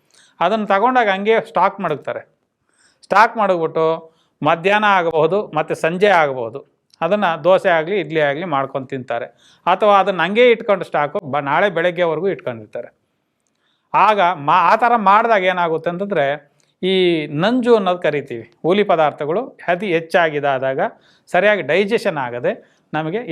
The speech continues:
ಎದೆಯಲ್ಲಿ ಉರಿ ಬರೋ ಚಾನ್ಸಸ್ ಇದೆ. ತದನಂತರ ಇನ್ನು ಕೆಲವರಿಗೆ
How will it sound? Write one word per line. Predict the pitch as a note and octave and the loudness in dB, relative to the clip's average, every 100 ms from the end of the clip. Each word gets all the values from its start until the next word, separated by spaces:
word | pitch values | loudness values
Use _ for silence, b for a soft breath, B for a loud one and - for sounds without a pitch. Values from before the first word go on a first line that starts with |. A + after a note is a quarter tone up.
| D#3 | 0
ಎದೆಯಲ್ಲಿ | F#3+ E3+ E3 E3+ | 0 -2 -4 -4
ಉರಿ | E3 F3+ | -2 0
ಬರೋ | C#3+ C3+ D3 | 0 -2 -4
ಚಾನ್ಸಸ್ | F3+ F3 E3+ - | -6 -4 -6 -6
ಇದೆ. | A#2+ A#2 b b b b E3 | -14 -14 b b b b 0
ತದನಂತರ | G#3 B3+ B3+ G#3+ F3+ G#3+ | 2 2 0 0 -2 -2
ಇನ್ನು | A3 C4+ A#3 | -2 0 2
ಕೆಲವರಿಗೆ | G#3+ G#3 G3 F3 | 2 2 2 0